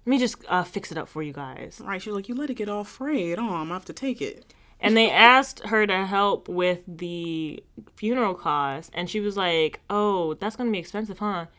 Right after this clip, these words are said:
Speaker 1: You might have to get on a payment plan." I'm like, "Bitch."
Speaker 2: Right, and she, and when Johnny was like, "You know, we could use some help. Maybe you and Tio Raul could help," and she was like, "Oh, I'm sure you'll figure it out."
Speaker 1: Like,
Speaker 2: As she s-,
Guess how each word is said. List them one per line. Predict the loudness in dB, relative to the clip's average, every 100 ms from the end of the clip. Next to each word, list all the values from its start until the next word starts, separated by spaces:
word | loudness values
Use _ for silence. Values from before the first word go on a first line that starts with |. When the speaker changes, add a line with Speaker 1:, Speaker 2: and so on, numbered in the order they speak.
| _
Speaker 1:
You | -4
might | -2
have | -2
to |
get | -4
on | -6
a |
payment | -8 -8 -8 -8
plan." | -10 -12 -12 -16 _ _ _ -8
I'm | -2
like, | -2 -4 -8 _ _
"Bitch." | -4 -4 -10 -16 _ -12
Speaker 2:
Right, | -8 -6 -6
and | -8
she, | -4 -6
and | -4 -6 -4 -4
when | -4 -4
Johnny | -4 -4
was | -4
like, | -4 -4 -4
"You |
know, | -4
we | -4
could | -4 -4
use | -4
some | -6
help. | -4 -4 -4
Maybe | -4 -6 -6
you | -6 -4
and | -6
Tio | -6 -4 -4
Raul | -4 -2 0 0
could | -2 -6
help," | -4 -2 -4
and | -8 -8
she |
was | -8 -6
like, | -8 -8 -10
"Oh, | -8 -6 -4 -6 -12 -20 _ -6
I'm | -4
sure | -4 -2 -2
you'll | -2 -4
figure | -6 -6 -4
it | -4
out." | -6 -8 -14 -20 _ _ -2
Speaker 1:
Like, | 0 0 -2 -14 _ -4
Speaker 2:
As | 2 2 2
she | -2
s-, | -4